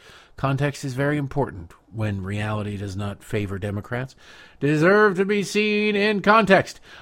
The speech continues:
While these Latinas may be having a moment in the spotlight, they hold views outside the Latino mainstream.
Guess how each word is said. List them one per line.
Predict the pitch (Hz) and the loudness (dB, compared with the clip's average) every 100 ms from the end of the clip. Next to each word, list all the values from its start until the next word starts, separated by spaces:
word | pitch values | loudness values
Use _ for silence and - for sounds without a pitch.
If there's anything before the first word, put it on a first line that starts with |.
| - | 2
While | 151 170 170 | 6 8 8
these | 233 269 165 | 4 2 4
Latinas | 220 - 233 220 185 | 2 4 2 2 2
may | 139 156 214 254 233 | 2 2 2 2 2
be | 247 202 | 2 4
having | 196 214 226 | 4 2 0
a | 185 196 | 0 2
moment | 190 196 262 262 240 | 4 8 8 8 4
in | 247 | 2
the | 233 | 2
spotlight, | - 226 - 123 95 - _ _ _ _ - | 4 4 4 -2 -4 -8 _ _ _ _ -6
they | 113 104 | -4 -2
hold | 101 104 92 | -2 -2 -4
views | 101 104 98 90 - | -4 -4 -4 -6 -4
outside | 117 110 - - 135 123 110 90 85 82 92 | -4 -2 -6 -4 0 0 0 -2 -4 -8 -12
the | 110 92 90 92 | -8 -6 -6 -8
Latino | 95 92 - 127 101 92 | -8 -8 -6 -6 -4 -4
mainstream. | 92 107 104 95 - 117 82 - | -4 -4 -4 -4 -4 -4 -4 -10